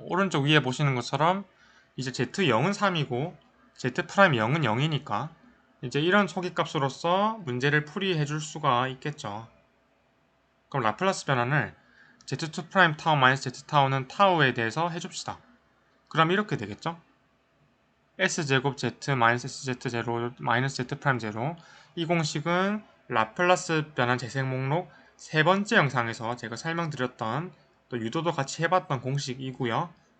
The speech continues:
그 다음에 옆에는 마이너스 Z.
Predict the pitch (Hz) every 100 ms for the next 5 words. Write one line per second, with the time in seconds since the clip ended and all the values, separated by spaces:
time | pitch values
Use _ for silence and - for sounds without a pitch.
0 | _ _ _ 131 123 120 135 - 135 139
1 | 107 113 160 147 160 180 233 240 _ _
2 | - 120 - - 95